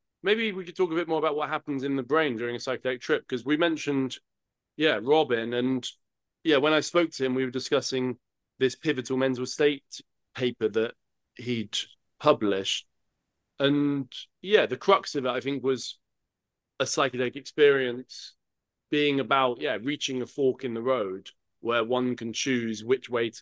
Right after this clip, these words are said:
which, which side of the fork to go down, whether it's, like, changing and reforming or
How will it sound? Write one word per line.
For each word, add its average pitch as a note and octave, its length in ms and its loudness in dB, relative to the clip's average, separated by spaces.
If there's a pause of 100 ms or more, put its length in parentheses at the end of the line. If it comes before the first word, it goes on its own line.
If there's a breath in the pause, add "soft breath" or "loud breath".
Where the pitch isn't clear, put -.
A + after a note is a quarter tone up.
(100)
which, D#3 320 -4
which - 460 -2
side C#3 240 2
of B2 40 -4
the A#2 80 -6
fork C#3+ 280 0
to B2+ 80 -6
go C3+ 240 4
down, G2+ 220 -4
whether A2 220 -6
it's, A2 220 -4
like, A2 180 -8 (100)
changing C#3+ 480 -2
and D3 140 -2
reforming E3 600 -2
or C3 320 -2